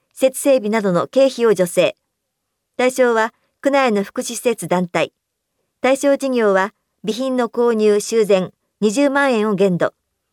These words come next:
施設の整備、改修、五十万円を限度です。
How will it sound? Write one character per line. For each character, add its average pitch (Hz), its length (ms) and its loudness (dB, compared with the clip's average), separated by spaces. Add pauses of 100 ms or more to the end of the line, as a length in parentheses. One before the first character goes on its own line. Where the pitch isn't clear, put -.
(280)
施 - 80 -16
設 277 240 0
の 196 100 0
整 233 260 2
備、 180 140 0
改 214 280 -2
修、 190 360 -2 (100)
五 208 140 4
十 262 200 0
万 254 220 0
円 233 120 0
を 220 40 0
限 196 200 0
度 175 100 2
で 185 120 2
す。 - 160 -18